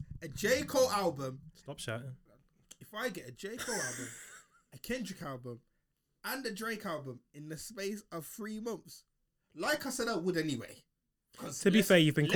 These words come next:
Speaker 2: call-, you've called this
Speaker 1: let's
Speaker 2: one
Speaker 1: just put it
Speaker 2: early
Speaker 1: out
Speaker 2: doors,
Speaker 1: there.
Speaker 2: innit?
Speaker 1: I called it out. I said Drake's gonna drop first,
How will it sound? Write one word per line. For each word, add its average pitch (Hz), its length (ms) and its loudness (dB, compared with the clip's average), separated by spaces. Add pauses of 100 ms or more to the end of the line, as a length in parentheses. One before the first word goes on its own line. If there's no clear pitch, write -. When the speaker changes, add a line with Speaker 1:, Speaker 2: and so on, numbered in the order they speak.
(120)
Speaker 2:
call-, - 60 2
you've 160 160 2
called 175 200 8
this 160 140 6
Speaker 1:
let's - 20 4
Speaker 2:
one 131 120 8
Speaker 1:
just 135 100 0
put 139 60 6
it 131 60 8 (100)
Speaker 2:
early 123 60 6
Speaker 1:
out 120 80 4
Speaker 2:
doors, 120 280 4
Speaker 1:
there. 113 100 2
Speaker 2:
innit? 120 280 -2
Speaker 1:
I - 60 -8
called 214 400 -2
it 160 80 -8
out. - 240 -6
I 110 40 -8
said 139 340 -6 (260)
Drake's 254 280 -4
gonna 247 160 -6
drop 196 200 -4
first, 131 300 -8